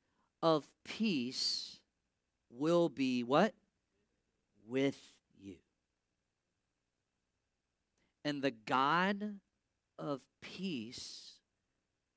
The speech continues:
will be, let's say it together, say, "With me,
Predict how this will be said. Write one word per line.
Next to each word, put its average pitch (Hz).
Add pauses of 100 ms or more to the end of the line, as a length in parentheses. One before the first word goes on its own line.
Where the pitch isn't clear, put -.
(100)
will 147
be, 131
let's 127
say 143
it 135
together, 143
say, 143
"With 131
me, 107